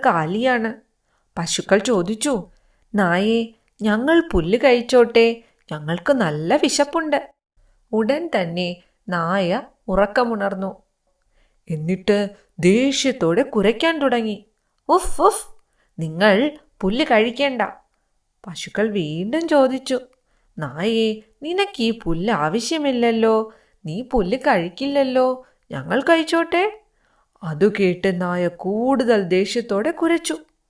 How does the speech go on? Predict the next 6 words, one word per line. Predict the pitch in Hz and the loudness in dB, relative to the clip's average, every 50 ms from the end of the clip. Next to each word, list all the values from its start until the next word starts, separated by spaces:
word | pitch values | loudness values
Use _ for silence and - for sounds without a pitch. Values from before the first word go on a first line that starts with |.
| _ _ _ _ _ _ _ _ _ - | _ _ _ _ _ _ _ _ _ -10
പുല്ലിന്റെ | 160 151 139 139 170 180 208 233 | -8 -8 -6 -6 -4 -2 0 2
അടുത്തേക്ക് | 214 170 160 156 185 185 - 247 226 196 180 180 - 190 240 294 285 294 - - - _ - 247 | 2 2 0 -2 -4 -2 2 2 4 4 2 0 0 0 2 0 0 -2 -8 -20 -20 _ -6 -2
ആരെയും | 247 269 277 294 311 311 311 285 277 269 285 320 359 359 | 2 4 4 6 6 6 6 4 2 0 -2 -2 -2 -2
അടുപ്പിച്ചില്ല. | 339 339 330 339 - 339 339 339 339 311 285 277 - - - _ _ _ _ _ _ _ _ _ _ _ _ _ - | -2 -2 -2 0 0 0 0 0 -2 -2 -2 -2 -4 -6 -10 _ _ _ _ _ _ _ _ _ _ _ _ _ -12
നായയ്ക്ക് | 185 147 143 151 185 220 214 - 349 | -10 -8 -6 -6 -6 -4 -2 -2 -2
പുല്ല് | 330 - 311 285 269 269 | 0 2 2 2 2 0